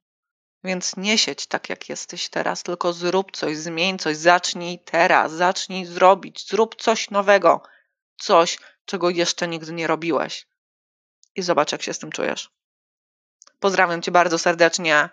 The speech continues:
Photopreneur z tej strony. Nie mogę się doczekać na nasz kolejny podcast,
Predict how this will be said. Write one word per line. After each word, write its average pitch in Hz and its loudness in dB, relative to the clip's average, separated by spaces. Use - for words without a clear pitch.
Photopreneur 165 2
z - -8
tej 151 2
strony. 151 2
Nie 208 2
mogę 170 4
się 180 -8
doczekać 160 2
na 160 2
nasz 165 0
kolejny 185 6
podcast, 147 0